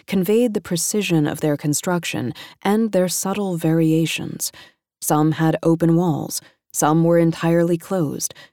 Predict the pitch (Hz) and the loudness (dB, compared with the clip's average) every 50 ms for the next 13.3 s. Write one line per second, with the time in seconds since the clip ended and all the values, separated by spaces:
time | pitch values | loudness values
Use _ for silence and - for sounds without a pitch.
0 | _ - - 233 233 226 233 226 214 - - - 202 202 208 214 - - - 190 | _ -2 2 2 4 4 4 2 2 0 -2 -2 0 2 2 0 0 -2 -4 -4
1 | 180 165 190 196 196 175 156 - - - 147 143 - 156 151 151 - - 202 - | -2 -2 -2 0 0 0 0 -2 -2 -6 -4 -4 -2 -2 -4 -2 -2 -4 -4 -4
2 | - - 143 - - - - - - - - - _ _ _ _ _ _ - 202 | -4 -6 -8 -8 -8 -8 -10 -10 -14 -20 -20 -20 _ _ _ _ _ _ 0 0
3 | 202 170 226 226 214 - - 269 277 277 - - 226 190 185 190 180 165 165 165 | 2 4 4 2 2 2 0 0 0 0 0 -2 -4 -4 -2 0 2 2 2 0
4 | - 190 190 185 175 165 156 147 143 - - 160 165 175 175 165 - - 151 147 | 0 -2 0 2 4 4 2 2 0 -2 -2 2 2 2 2 2 0 0 0 0
5 | 143 139 - - 165 165 156 - 160 156 147 143 139 - - - 160 147 143 - | -2 -4 -4 -2 0 0 2 2 2 2 2 0 0 -2 0 0 0 0 0 -2
6 | - 92 - 170 165 _ _ _ - - - 202 202 220 226 233 214 196 175 160 | -6 -8 -8 -10 -14 _ _ _ -12 -4 -2 0 2 2 2 0 0 2 0 0
7 | 156 - - - - 185 202 - - 190 170 - 165 160 160 - - 202 190 165 | 0 -2 -6 -6 -4 -4 -4 -4 -4 -6 -4 0 0 0 0 -2 -2 -2 0 0
8 | 143 - 55 - - - - - _ _ _ _ _ - 196 214 220 226 214 196 | -2 -2 -6 -12 -16 -20 -20 -20 _ _ _ _ _ -2 0 0 2 0 0 -2
9 | - - - - 156 170 196 214 170 - 120 - - - - - 170 _ _ _ | -4 -8 -8 -6 -2 0 0 0 0 -4 -10 -10 -10 -12 -14 -14 -18 _ _ _
10 | _ _ _ _ _ _ _ _ _ _ _ _ _ _ _ _ _ - 185 233 | _ _ _ _ _ _ _ _ _ _ _ _ _ _ _ _ _ -2 4 4
11 | 294 330 - 330 277 254 233 220 208 190 175 160 165 160 160 160 - - 110 113 | 4 6 6 4 4 4 4 4 4 4 2 2 2 2 2 0 -2 -4 -4 -4
12 | 101 - - - - 165 180 180 170 - - 139 135 - - 147 143 135 135 - | -4 -4 -6 -2 0 2 2 2 2 0 -2 -4 -4 -4 -4 -4 -4 -4 -4 -6
13 | - - - - - - | -6 -6 -6 -6 -6 -8